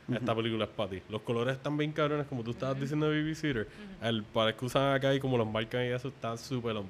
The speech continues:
Speaker 2: point. Eh, los efectos prácticos están bien guiados. La historia es como que este chamaquito que está en un mundo post-apocalíptico
Speaker 1: Ujú.
Speaker 2: y él idoliza a un superhéroe que tiene que ver algo con Turbo, si no me equivoco el nombre.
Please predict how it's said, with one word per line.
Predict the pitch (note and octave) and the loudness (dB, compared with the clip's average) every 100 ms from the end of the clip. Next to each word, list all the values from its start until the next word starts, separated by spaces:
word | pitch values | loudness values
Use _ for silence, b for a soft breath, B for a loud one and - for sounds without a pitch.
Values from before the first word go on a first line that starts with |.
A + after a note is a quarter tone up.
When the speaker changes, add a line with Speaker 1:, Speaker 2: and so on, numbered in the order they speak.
| F2+ | -6
Speaker 2:
point. | A#2 B2 B2 A#2+ B B B - | -2 -2 -2 -8 B B B -8
Eh, | A2+ A2+ | -6 0
los | A2 | 0
efectos | A2 A2 - | 0 -4 -4
prácticos | - B2 B2 B2+ | -4 -2 0 0
están | B2 B2+ B2 | 0 -2 0
bien | B2+ C3 | 0 0
guiados. | B2 A#2 A#2 A#2+ A#2+ | 2 4 4 4 2
La | |
historia | A#2 - A2 A2+ A#2+ | -2 -2 0 0 0
es | |
como | - B2+ | -4 -4
que | A#2 | -2
este | A#2+ C3+ | -4 -8
chamaquito | - B2+ B2 A#2+ A#2+ | -8 -4 -2 -2 -2
que | A2+ | -4
está | G#2+ G2+ | -4 -2
en | G2+ | -2
un | G#2 A2 G#2+ G2+ F2 | -2 -4 -6 -10 -10
mundo | G#2+ A2+ A2+ | -6 -2 -2
post-apocalíptico | A#2+ A#2 B2+ A#2+ A#2+ A2+ A#2+ A#2 A2 G2+ | -2 -4 -4 -2 0 0 -2 -4 -6 -6
Speaker 1:
Ujú. | - - - - - - A#2+ A#2 G#2 - | -8 -16 -20 -20 -20 -16 -10 -10 -10 -8
Speaker 2:
y | A2+ | -2
él | A2 | 0
idoliza | A#2 B2 A#2 B2+ B2+ | 2 2 2 0 0
a | |
un | A2 | -2
superhéroe | G#2 A#2 A#2 A#2 A#2+ G#2 - B B B B B B B - | -2 -2 0 2 0 -2 -6 B B B B B B B -8
que | - A#2+ A#2 A2 | 2 6 6 6
tiene | A#2+ B2 | 2 4
que | C3+ | 4
ver | C3+ | 4
algo | C#3 C3+ | 4 2
con | B2+ | 0
Turbo, | A#2+ C3 B2+ A#2 | 0 0 0 0
si | A2 A2+ | -2 0
no | |
me | A2+ | 0
equivoco | A2+ A#2+ B2 A2+ | 2 2 2 0
el | A2+ | 0
nombre. | B2 A2 G#2 | 0 0 -4